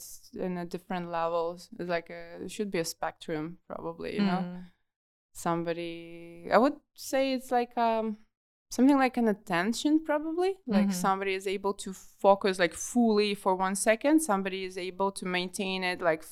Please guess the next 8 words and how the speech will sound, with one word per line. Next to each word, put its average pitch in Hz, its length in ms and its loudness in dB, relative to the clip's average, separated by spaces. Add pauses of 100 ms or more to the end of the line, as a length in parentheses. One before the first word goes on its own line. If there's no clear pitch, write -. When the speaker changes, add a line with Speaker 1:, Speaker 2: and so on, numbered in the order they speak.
(280)
Speaker 1:
for, 165 580 2
like, 151 240 -2
ten 196 280 -2
minutes. 240 340 0
Somebody 175 1080 -4
is 165 200 -4
able 170 300 -4
to - 180 -10